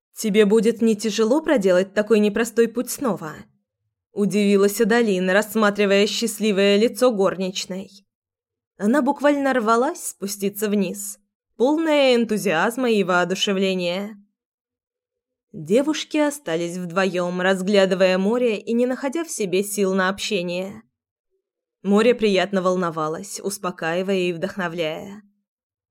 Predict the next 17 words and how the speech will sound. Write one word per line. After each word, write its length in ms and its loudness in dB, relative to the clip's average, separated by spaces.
Адалин 440 2
снова 340 -2
закрыла 420 -2
глаза, 460 -4
прислушиваясь 760 -2
к 60 -20
шелесту 440 -4
листьев, 840 -10
пению 360 -2
птиц, 640 -12
топоту 340 -4
диких 340 -4
животных. 800 -6
"Матильда, 600 0
как 240 -4
ты 100 0
думаешь?" 640 -2